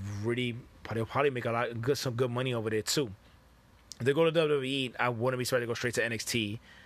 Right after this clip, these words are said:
I don't see them going right to the main roster. At least with A E W, you're pretty much in the main roster right off the bat.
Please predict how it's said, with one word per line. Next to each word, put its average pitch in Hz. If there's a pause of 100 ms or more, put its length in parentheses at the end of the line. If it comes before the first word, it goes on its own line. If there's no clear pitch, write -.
(120)
I 110
don't 120
see 131
them 127
going 120
right 123
to 135
the 123
main 117
roster. 110
At 101
least 120
with 120
A 120
E 127
W, 131
you're 127
pretty 143
much 135
in 131
the 135
main 117
roster 110
right 113
off 107
the 117
bat. 113